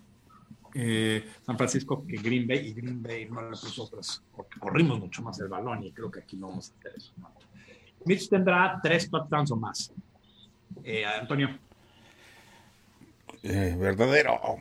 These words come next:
Speaker 1: Esto,
Speaker 2: Ya, este,
Speaker 1: ahora,
Speaker 2: el
Speaker 1: nada más
Speaker 2: pasado.
Speaker 1: para que sepan, también incluye si la corre, porque no
Speaker 2: Sí,
Speaker 1: puse,
Speaker 2: claro.
Speaker 1: no fue más.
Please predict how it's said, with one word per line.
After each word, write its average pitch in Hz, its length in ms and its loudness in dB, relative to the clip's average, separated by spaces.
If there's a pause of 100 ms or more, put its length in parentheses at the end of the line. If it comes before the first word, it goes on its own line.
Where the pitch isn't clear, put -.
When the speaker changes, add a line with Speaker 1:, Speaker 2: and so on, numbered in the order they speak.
(1000)
Speaker 1:
Esto, 156 160 4 (100)
Speaker 2:
Ya, - 200 2
este, 180 320 12
Speaker 1:
ahora, 143 220 6
Speaker 2:
el - 20 6
Speaker 1:
nada 117 60 4
más 135 140 12
Speaker 2:
pasado. 175 220 12
Speaker 1:
para 185 120 12
que 147 60 8
sepan, 190 380 4
también 185 300 6
incluye 180 420 6
si 143 220 2
la 120 180 0
corre, 117 300 0 (300)
porque - 180 -10
no 120 100 -4
Speaker 2:
Sí, - 60 -6
Speaker 1:
puse, 123 180 -4
Speaker 2:
claro. 82 140 -2
Speaker 1:
no - 60 -6
fue 120 120 -4
más. 110 220 -4